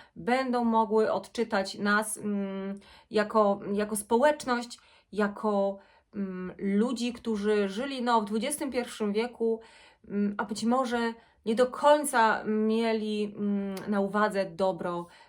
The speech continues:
planety. Kolejna książka, którą też już przeczytałam, y, i która była lekutkim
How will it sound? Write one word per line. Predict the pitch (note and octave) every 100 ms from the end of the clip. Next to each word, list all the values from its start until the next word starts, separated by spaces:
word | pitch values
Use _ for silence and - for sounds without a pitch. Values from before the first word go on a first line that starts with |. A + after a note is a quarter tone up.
| _
planety. | F3+ F3 E3+ D#3+ - - F#3+ _ _ _ _ _
Kolejna | C#4+ F4 E4+
książka, | D#4+ D#4+ D4+ D4
którą | D4 - D4+ D#4 D4 D4 D4+ D4 _ _ _
też | - D#4
już | D4
przeczytałam, | - D4 D4 D4 C4+ B3+ B3+ B3+
y, | C4+ - _ _ _ - C4+ C#4 B3+
i | C4
która | - E4+ E4+ D4+ D#4 -
była | A3+ D4 D4
lekutkim | D#4 - D#4 - - - F3 E3